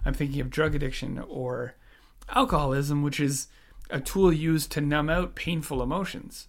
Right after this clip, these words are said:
because those painful emotions are so threatening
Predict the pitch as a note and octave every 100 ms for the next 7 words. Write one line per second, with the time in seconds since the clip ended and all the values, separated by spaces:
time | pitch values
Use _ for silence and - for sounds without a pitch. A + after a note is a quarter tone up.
0 | - - C3+ C3 C3 - D#3 C#3+ C#3+ B2
1 | C#3+ C#3+ C#3 C3 A#2+ A2 - - C#3+ C3
2 | - D#3+ F#3+ - -